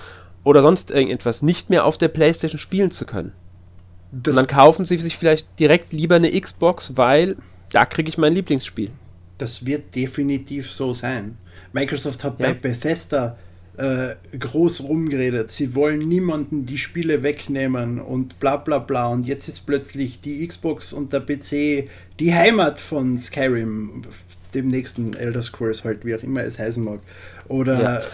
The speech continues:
Speaker 1: Und auch Starfield dieses
Speaker 2: Starfield,
Speaker 1: Jahr kommt nicht
Speaker 2: genau.
Speaker 1: für die PlayStation.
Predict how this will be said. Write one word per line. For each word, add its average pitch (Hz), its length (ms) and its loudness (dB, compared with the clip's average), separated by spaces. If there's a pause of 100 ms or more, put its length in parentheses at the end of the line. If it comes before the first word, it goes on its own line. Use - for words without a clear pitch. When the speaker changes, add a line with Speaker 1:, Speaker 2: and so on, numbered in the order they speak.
Speaker 1:
Und - 140 6
auch - 100 12
Starfield 143 640 6
dieses 127 220 -2
Speaker 2:
Starfield, 127 160 0
Speaker 1:
Jahr 120 140 6
kommt 147 260 0
nicht 139 100 4
Speaker 2:
genau. 117 120 2
Speaker 1:
für 135 80 0
die 117 80 2
PlayStation. 104 640 -2